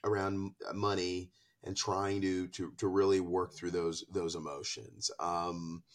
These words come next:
and, and again, it's really, it's educating, uh, that individual. Um, from a question standpoint, I think you, you, you,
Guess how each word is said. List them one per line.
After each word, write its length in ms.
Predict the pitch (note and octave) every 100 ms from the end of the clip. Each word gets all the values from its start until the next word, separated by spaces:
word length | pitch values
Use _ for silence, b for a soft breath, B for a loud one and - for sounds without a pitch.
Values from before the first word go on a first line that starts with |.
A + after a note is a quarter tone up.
| B B B B
and, 120 | G2+ G2+ -
and 120 | G2+
again, 340 | F#2+ G2+ F2
it's 180 | F2 -
really, 360 | G#2 A2+ G#2+ F#2+
it's 140 | F#2 -
educating, 840 | F#2 F2 F#2+ - E2 D#2+ D#2 D2+ C#2+
uh, 300 | C2+ D#2 D#2 D2
that 160 | F#2+ F2+
individual. 720 | F2+ F2 E2 E2 D#2 - - b b b b
Um, 720 | - E2+ E2 E2+ F2 F2 F2+ - _ - - _ _ _ - - _ B B B B _
from 220 | - C#3+ B2
a 60 |
question 680 | A2+ - C#3 C#3 - B2 A2
standpoint, 800 | - - G#2 G2+ F#2+ G#2+ G2 F#2+
I 80 | F#2
think 400 | - G#2 G#2 - _ _ _ _ _ - - _ - B B B B _ _ _ _ -
you, 200 | C3 -
you, 720 | A#2+ A#2+ A2+ A2+ A2+ A2 A2 -
you, 180 | A#2+